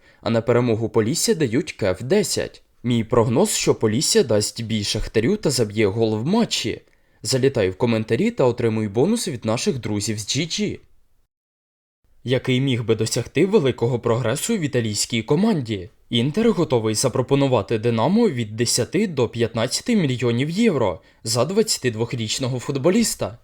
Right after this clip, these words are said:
який минулого сезону став найкращим бомбардиром чемпіонату України. Альтернативною кандидатурою є Карім Конате із Зальцбурга,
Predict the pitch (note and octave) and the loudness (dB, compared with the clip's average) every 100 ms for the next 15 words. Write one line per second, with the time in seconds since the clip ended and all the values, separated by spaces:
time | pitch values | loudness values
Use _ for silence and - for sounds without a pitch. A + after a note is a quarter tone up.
0 | _ - B2+ C3 B2+ G#2+ A2+ B2+ A2+ A2 | _ -6 -2 0 0 -2 0 0 0 -2
1 | A2+ - B2+ B2+ G3 A#3+ - C3 A2 A2+ | -2 -2 0 2 4 2 0 0 2 0
2 | A2+ A2+ B2+ - A3 C#3 B2+ A#2+ A2+ A#2+ | 0 0 0 2 2 2 2 2 2 2
3 | F#3+ A3+ - C#3 B2+ A2+ G#2+ G2 A#2+ A2 | 4 2 0 0 2 2 0 -2 -2 0
4 | C#3+ D#3+ G#3+ F3+ G2 G2+ _ - A#2 - | 0 2 2 0 -4 -12 _ -2 -2 0
5 | A#2+ B2+ C3+ C3 A2+ A2+ G#2+ - B2 A#2 | 0 2 0 0 0 -2 -2 -2 -2 0
6 | A#2 A2+ B2 E3+ G#3+ A3+ D#3 A#2+ A2 C3+ | 0 0 2 2 4 2 2 0 0 0
7 | A#2 A2+ A2 B2+ A2 G#2+ A2+ A2 C3 C3 | 0 -2 0 0 2 0 0 -2 -2 2
8 | A3 E3+ B2 A#2 G#2+ A2 E2+ | 2 2 -2 -2 -2 -4 -8